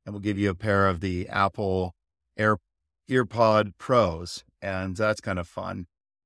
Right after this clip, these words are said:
And then if you're interested in, in following me, I'm on LinkedIn, and at the LinkedIn profile, my, my handle is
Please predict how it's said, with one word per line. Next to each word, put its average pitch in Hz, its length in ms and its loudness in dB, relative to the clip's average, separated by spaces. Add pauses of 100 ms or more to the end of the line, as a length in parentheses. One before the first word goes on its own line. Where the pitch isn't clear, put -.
(140)
And 127 160 2
then 135 160 6
if 127 140 -2
you're 143 100 4
interested 139 560 0
in, 113 340 0
in 104 440 -4
following 113 480 2
me, 120 160 -2
I'm 107 180 2
on 104 180 0
LinkedIn, 110 720 -2
and 95 200 -2 (520)
at 98 200 -2
the 95 200 2
LinkedIn 110 540 -2
profile, 104 880 0
my, 95 280 -4 (300)
my 95 180 -6
handle 104 420 0
is 92 160 -4